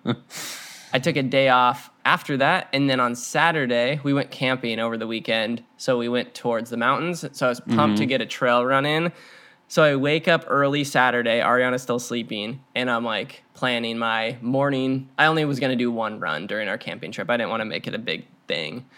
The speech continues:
Speaker 2: Yeah.
Speaker 1: about going, like, in the evening, in the morning. And I love, like, hitting the trails, but, um, I go Saturday morning,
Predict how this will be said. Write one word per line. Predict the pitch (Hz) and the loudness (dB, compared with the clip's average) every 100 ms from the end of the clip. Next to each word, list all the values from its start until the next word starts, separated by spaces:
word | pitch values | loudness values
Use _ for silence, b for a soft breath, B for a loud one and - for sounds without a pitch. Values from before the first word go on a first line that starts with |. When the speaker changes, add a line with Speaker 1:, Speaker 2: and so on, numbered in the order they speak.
| B | B
Speaker 2:
Yeah. | 107 117 | -2 2
Speaker 1:
about | 107 110 117 | 4 4 2
going, | 117 98 | -2 -2
like, | 101 | -2
in | 151 | 0
the | 156 | 0
evening, | 139 131 123 123 | 0 0 0 -2
in | 120 | -2
the | 120 | -2
morning. | 113 113 117 113 | -4 -4 -2 0
And | 151 | 2
I | 160 | 4
love, | 147 151 135 | 4 4 4
like, | 127 117 - - _ _ _ | 0 -2 -8 -20 _ _ _
hitting | - 127 | -6 -4
the | 104 | -6
trails, | - 117 85 - | -6 -2 -2 -2
but, | 123 101 - B B B B B _ | 0 0 -2 B B B B B _
um, | - 123 113 107 123 - - - - | 4 6 6 2 -4 -12 -20 -12 -2
I | 156 | 4
go | 180 180 | 4 4
Saturday | - 151 139 151 151 | 2 2 4 4 2
morning, | 131 123 127 123 120 123 | 2 2 2 0 -2 -4